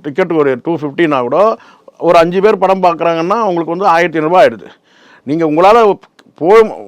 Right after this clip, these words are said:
போ-, இன்னும் சொ-, ஒரு படி மேலேயே போய் சொல்றேன், தியேட்டர்ல விக்கிற பாப்கார்னை உங்களால வந்து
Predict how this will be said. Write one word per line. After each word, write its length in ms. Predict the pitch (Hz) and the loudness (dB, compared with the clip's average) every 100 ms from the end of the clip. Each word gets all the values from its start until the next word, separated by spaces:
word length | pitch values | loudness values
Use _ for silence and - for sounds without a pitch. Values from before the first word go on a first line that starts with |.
| 113 104 _ | -16 -16 _
போ-, 120 | 107 104 - | -16 -16 -16
இன்னும் 240 | 104 131 214 | -12 -6 -4
சொ-, 100 | 170 131 | -4 -4
ஒரு 100 | 120 - | -6 -4
படி 120 | 151 190 | -4 0
மேலேயே 240 | 165 220 240 | 0 2 4
போய் 140 | 208 185 | 2 2
சொல்றேன், 280 | 165 151 104 - _ - | 0 -2 -6 -12 _ -2
தியேட்டர்ல 540 | 147 202 - 226 220 208 | 2 2 2 2 4 2
விக்கிற 320 | 190 - 202 196 _ 196 | 2 0 -2 -2 _ 2
பாப்கார்னை 500 | 220 214 254 247 240 | 4 2 2 4 4
உங்களால 340 | 220 220 226 233 | 2 4 6 4
வந்து 160 | 214 | 2